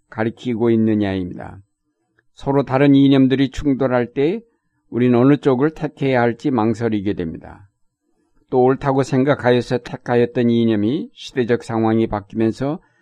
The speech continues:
버려야 할 때 우리의 삶은 그만큼 손실을 감수해야 할 것입니다. 사회가 농경시대처럼 천천히 변할 때는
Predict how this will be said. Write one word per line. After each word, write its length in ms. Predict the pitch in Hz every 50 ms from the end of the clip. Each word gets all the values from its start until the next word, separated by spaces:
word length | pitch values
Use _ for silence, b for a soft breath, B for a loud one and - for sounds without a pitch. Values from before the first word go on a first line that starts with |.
| _ _ _ _ _ _ _
버려야 520 | - 117 123 127 131 127 127 123 120 120 110
할 220 | 110 110 107 104 101 _ _
때 360 | - 101 90 87 98 127 196 214 _ _ _ _ _ _ _ _ _
우리의 280 | - 117 120 123 120
삶은 540 | 117 - 123 117 117 117 117 120 117 113 110
그만큼 440 | - 113 113 110 110 101 - 104 110
손실을 540 | - - - 131 120 - - 120 117 127 -
감수해야 680 | - - 113 117 110 - - 120 110 107 107 104 98
할 120 | 92 92 90
것입니다. 680 | - 90 85 - - - 76 78 92 - 104 - _ _ _ _ _ _ _ _ _ _ _ _ _ _ _ _ _ _ _ _ _ _ _ _ _ _ _
사회가 600 | _ _ - - 170 165 175 180 175 135 127 165 269 294
농경시대처럼 1000 | 233 147 139 151 156 151 160 165 151 - - 156 147 147 - 147 156 151 156 156
천천히 540 | - - - 156 139 127 - 143 139 135 139
변할 380 | 127 135 135 127 127 123 127 127
때는 400 | - 107 98 98 110 131 175